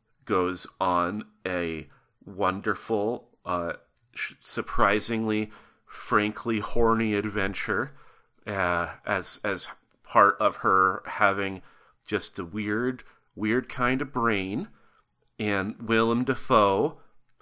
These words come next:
is, uh, a, a professor, uh, that does, uh, surgery. You know, he's a doctor. And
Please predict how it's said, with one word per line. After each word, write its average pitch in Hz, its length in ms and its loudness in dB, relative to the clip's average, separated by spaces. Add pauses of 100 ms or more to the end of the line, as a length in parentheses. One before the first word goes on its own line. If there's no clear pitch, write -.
(240)
is, 107 560 -2
uh, 90 440 2 (400)
a, 104 160 0 (120)
a 104 160 4
professor, 98 920 0 (500)
uh, 87 320 2
that 95 320 -8
does, 90 520 -2
uh, 82 300 -6
surgery. 107 680 -4
You 101 60 -4
know, 90 100 -4
he's 85 140 -6
a 90 60 -8
doctor. 98 600 2 (560)
And 92 520 -2